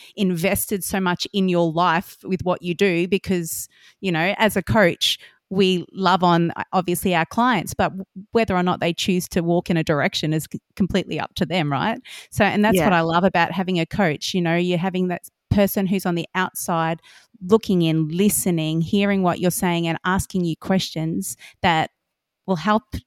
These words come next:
Speaker 1: to realign the direction that you want to go.
Speaker 2: Absolutely. And you know what? I still, I, I actually get goosebumps and I shudder to think where I would be now if I hadn't
Speaker 1: You hadn't?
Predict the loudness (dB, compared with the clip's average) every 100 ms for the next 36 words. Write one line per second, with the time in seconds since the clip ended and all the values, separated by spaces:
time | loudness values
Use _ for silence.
0 | _ _ -6 -2 2 2 2 2 2 0
1 | -2 -6 -6 -4 -2 -4 -6 -4 -4 -4
2 | -4 -4 -4 -8 -8 -4 -2 -4 -8 -16
3 | _ _ _ _ _ _ _ _ 0 0
4 | 0 -2 -2 -2 -2 0 2 2 4 4
5 | 4 2 0 -2 2 2 4 2 2 2
6 | 2 -2 -4 0 -2 0 -2 0 2 2
7 | 2 -2 0 0 2 2 2 0 -4 0
8 | 0 0 -8 -10 4 6 8 8 4 4
9 | 2 2 2 0 -4 -4 -4 -2 -2 -2
10 | -4 -4 -4 -8